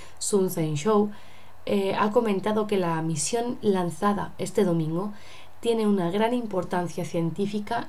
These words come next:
y económica, que ha contribuido al desarrollo de una serie de tecnologías espaciales, algunas de las cuales pueden tener aplicación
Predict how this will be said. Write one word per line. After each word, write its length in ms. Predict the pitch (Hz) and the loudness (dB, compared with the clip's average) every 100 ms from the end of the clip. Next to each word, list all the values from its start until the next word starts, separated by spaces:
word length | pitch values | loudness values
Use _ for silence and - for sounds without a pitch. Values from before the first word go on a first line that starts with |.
| - | -2
y 140 | 214 190 | 4 4
económica, 720 | - 180 185 170 160 156 147 - - | 4 0 2 0 -2 -8 -10 -12 -6
que 100 | - | 0
ha 80 | 185 | 2
contribuido 640 | 208 190 190 180 180 190 | 2 2 2 2 2 2
al 100 | 190 | 0
desarrollo 540 | 175 156 160 165 185 175 | 0 -2 -2 0 2 2
de 100 | 170 | 2
una 200 | 180 175 | 2 -2
serie 260 | - 175 | -2 -2
de 100 | 160 | -2
tecnologías 640 | 160 160 160 156 - 202 175 | -2 -2 -2 0 2 2 0
espaciales, 680 | 160 160 147 170 190 214 - - - - - | -4 -6 -2 0 0 -2 -8 -12 -12 -10 -4
algunas 340 | 185 240 254 | 0 2 4
de 60 | 233 | 2
las 180 | 185 - | 0 0
cuales 400 | 185 196 247 - - - - - | 2 2 0 -6 -12 -12 -10 2
pueden 320 | 214 208 190 | 6 6 4
tener 260 | 185 202 | 2 2
aplicación 760 | 220 214 196 180 160 247 277 | 2 0 -2 -2 -4 -2 -2